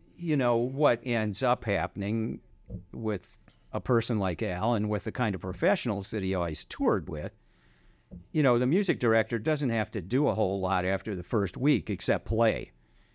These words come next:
And Tom Canning was that guy. He was the piano player. But, you know, when they're learning the tunes, when they're rehearsing, when they're thinking about how do we fit them together, although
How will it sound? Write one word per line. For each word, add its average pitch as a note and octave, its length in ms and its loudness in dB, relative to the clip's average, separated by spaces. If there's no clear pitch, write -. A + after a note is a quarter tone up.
And A2 160 0
Tom G#2+ 240 0
Canning F#2+ 560 0
was F#2 240 -4
that E2+ 220 -2
guy. B2 240 2
He G2 100 0
was F2+ 180 -2
the - 60 -16
piano C#3 380 -2
player. D2 500 -8
But, G#2+ 400 0
you A2+ 120 0
know, G2 160 2
when G#2+ 160 4
they're F#2+ 160 0
learning C3 360 4
the A#2 80 0
tunes, A#2+ 560 2
when G#2+ 120 2
they're G2 140 0
rehearsing, G#2+ 680 2
when G2 120 2
they're F#2 160 0
thinking G#2+ 360 -2
about G2 380 0
how G#2 180 0
do G#2+ 60 2
we G2 140 0
fit G#2 260 -2
them F#2+ 160 -2
together, G2 460 0
although A2+ 540 2